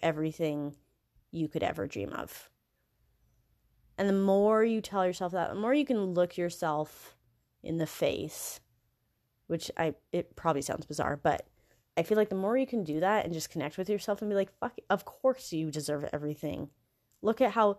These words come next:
you've brought yourself this far. Think of all the things you've gotten through. Of course you deserve it all. Like, what else is there? Like, no one deserves, you know, a trash life.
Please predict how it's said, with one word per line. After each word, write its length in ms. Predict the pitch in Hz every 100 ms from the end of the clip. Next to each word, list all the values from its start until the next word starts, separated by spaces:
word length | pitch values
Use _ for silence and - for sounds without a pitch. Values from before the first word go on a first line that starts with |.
| - _
you've 500 | - 202 226 208 -
brought 300 | 214 220 220
yourself 460 | 214 202 196 180 170
this 200 | 180 175
far. 200 | 175 170
Think 180 | 208 214
of 60 |
all 260 | 196 180 190
the 60 |
things 360 | 180 196 180 165
you've 260 | 165 147 - -
gotten 400 | 160 - 156 151
through. 440 | - - - - _
Of 220 | - 233 -
course 460 | - 285 294 -
you 100 | 202
deserve 340 | 156 156 156 143
it 100 | 151
all. 340 | - - - _ _ _ _ _
Like, 140 | 202 202
what 160 | 226
else 220 | 226 226 247
is 160 | 202
there? 160 | 202 -
Like, 320 | 190 170 - _ _ _ _
no 140 | 208 226
one 140 | 262
deserves, 760 | 226 165 170 180 165 143 - - _ _ _ _ _ _ _ _ -
you 100 | 180
know, 140 | - -
a 80 |
trash 500 | 165 - 170 160 -
life. 640 | 170 170 - 202 - -